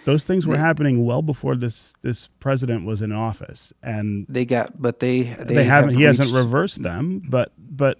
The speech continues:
Speaker 1: he can't
Speaker 2: They have
Speaker 1: claim
Speaker 2: gotten better, Stephen.
Speaker 1: Yes, they
Speaker 2: Here,
Speaker 1: have.
Speaker 2: here's the pro-, here's the problem with that, Stephen, is that,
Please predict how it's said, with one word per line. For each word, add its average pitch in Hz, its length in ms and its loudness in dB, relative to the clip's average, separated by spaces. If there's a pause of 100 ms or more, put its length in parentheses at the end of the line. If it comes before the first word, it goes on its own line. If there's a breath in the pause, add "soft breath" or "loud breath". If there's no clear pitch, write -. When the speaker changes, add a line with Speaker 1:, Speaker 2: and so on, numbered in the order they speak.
(100)
Speaker 1:
he 127 160 -14
can't 139 240 -4
Speaker 2:
They 135 80 0
have 131 140 2
Speaker 1:
claim 107 80 0
Speaker 2:
gotten 127 260 4
better, 123 400 0
Stephen. 92 500 -8
Speaker 1:
Yes, 127 340 -8
they 113 160 -4
Speaker 2:
Here, 120 100 -2
Speaker 1:
have. 180 340 0
Speaker 2:
here's 214 220 4
the 190 100 0
pro-, 170 300 2
here's 175 240 0
the 185 80 2
problem 170 340 2
with 110 120 -4
that, 98 200 -4
Stephen, 113 320 -2
is 131 120 0
that, 135 200 2